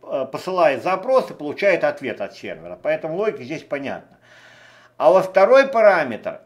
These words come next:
я придумал сам. Я мог бы назвать его «Вася, Петя и как хочешь», да? Потому что Django совершенно не знает, как я назвал. А я для себя, чтоб понимать, понимаю, назову-ка я П К, потому что под П К я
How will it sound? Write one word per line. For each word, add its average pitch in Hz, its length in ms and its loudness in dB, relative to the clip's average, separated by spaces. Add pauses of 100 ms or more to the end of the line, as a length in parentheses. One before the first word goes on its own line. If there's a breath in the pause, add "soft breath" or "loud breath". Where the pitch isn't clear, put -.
я 175 280 2
придумал 175 640 -2
сам. 104 460 -2
Я 202 260 -2
мог 170 220 0
бы 175 80 -6
назвать 175 480 0
его 180 420 0
«Вася, 165 420 -2
Петя 170 380 -6
и 147 60 -6
как 147 240 -2
хочешь», - 420 -6
да? 135 340 -4 (760 soft breath)
Потому 160 360 0
что 135 680 2
Django 185 500 0
совершенно 202 540 0
не 202 160 -4
знает, 214 340 0
как - 180 -4
я 147 120 2
назвал. 113 600 -4 (1500 loud breath)
А 160 160 4
я 262 420 2
для 196 160 -4
себя, 190 340 0
чтоб - 260 -10
понимать, 175 580 -6
понимаю, 185 540 -2
назову-ка 190 520 -4
я 180 420 -2
П 185 100 -6
К, 254 260 0
потому 190 400 -4
что - 140 -10
под 175 220 -10
П 180 140 -4
К 190 240 2
я 147 260 0